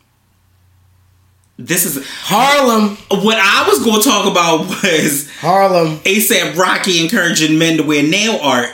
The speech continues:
Speaker 1: That was <laughs> all right,
Speaker 2: Not
Speaker 1: I'm
Speaker 2: with that either. But
Speaker 1: Yo.
Speaker 2: Harlem.
Speaker 1: Wow.
Speaker 2: Harlem.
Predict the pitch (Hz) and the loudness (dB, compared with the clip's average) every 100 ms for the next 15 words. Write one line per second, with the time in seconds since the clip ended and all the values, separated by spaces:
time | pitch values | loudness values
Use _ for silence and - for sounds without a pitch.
0 | 135 151 185 220 170 147 - - 156 - | -8 -4 -4 -2 -2 0 -2 -4 -8 -8
1 | 220 156 143 143 180 180 175 170 160 190 | -6 -2 0 0 0 0 0 0 0 0
2 | 110 101 - 147 156 190 160 120 175 220 | -2 -4 -2 0 2 2 0 0 0 2
3 | 262 269 247 226 220 120 160 175 185 180 | 2 4 4 2 -2 -2 -2 0 -2 -2
4 | 175 165 147 131 120 113 113 170 196 202 | -2 -2 -2 -2 -2 -4 -4 0 2 2
5 | 190 180 175 170 | 2 0 -2 -6